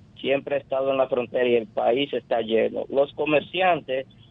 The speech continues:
son los que contratan y hacen todos sus asuntos. Mira, comerciantes, eh, gobernantes, armada, poli-, eh, comunidad internacional. Al final, el pueblo que va a tener que salir.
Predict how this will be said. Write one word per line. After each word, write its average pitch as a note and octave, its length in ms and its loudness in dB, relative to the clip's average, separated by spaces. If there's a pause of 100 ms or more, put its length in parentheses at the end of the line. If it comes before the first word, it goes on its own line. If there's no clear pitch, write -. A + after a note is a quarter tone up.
son C#3 240 0
los D3 160 2
que C#3 160 -8
contratan C#3 600 -2
y C#3+ 80 0
hacen C#3 200 -2
todos C3+ 220 0
sus A#2+ 100 -4
asuntos. A2+ 320 0
Mira, A#2 220 4
comerciantes, B2+ 840 -2 (200)
eh, A#2 160 -2
gobernantes, B2+ 880 0 (220)
armada, B2+ 560 2
poli-, B2+ 260 -8
eh, B2 100 -4
comunidad C3 440 4
internacional. C3+ 520 0
Al C3+ 140 4
final, E3 480 0
el C#3+ 160 -8
pueblo D3+ 420 -2
que D3 80 -4
va C#3 100 4
a - 40 -4
tener C3+ 280 0
que C#3 100 -8
salir. A2+ 340 -10